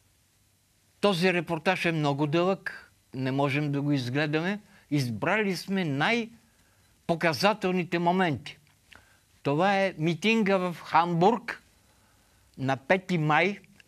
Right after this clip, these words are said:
знак на протест срещу настъплението на шерията в Турция, в Германия, прощавайте.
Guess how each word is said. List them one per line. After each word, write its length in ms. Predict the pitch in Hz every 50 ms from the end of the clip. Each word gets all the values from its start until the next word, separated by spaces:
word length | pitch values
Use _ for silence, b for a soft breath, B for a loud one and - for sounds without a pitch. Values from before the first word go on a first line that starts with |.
| _ _ -
знак 420 | 127 117 113 120 175 214 - -
на 160 | 175 175 170
протест 680 | 156 - 147 151 147 151 - 196 220 214 - - - b b b b
срещу 560 | b - - 143 170 196 165 - - - 175 175
настъплението 1080 | 170 170 156 - - - 165 156 156 - 170 190 233 214 208 202 202 185 - - 180 185
на 140 | 180 185
шерията 1000 | 160 - - - - 196 175 170 175 175 170 165 185 170 - - - 170 185 147 b b b b b b b b b _ -
в 180 | 127 139 156 - - -
Турция, 540 | - 190 185 156 123 - - 135 117 90 85 - _ -
в 220 | 151 147 160 156 127 123 131
Германия, 580 | 143 139 139 147 147 165 175 170 156 143 131 117
прощавайте. 680 | - - 117 104 - - 147 151 139 107 95 - -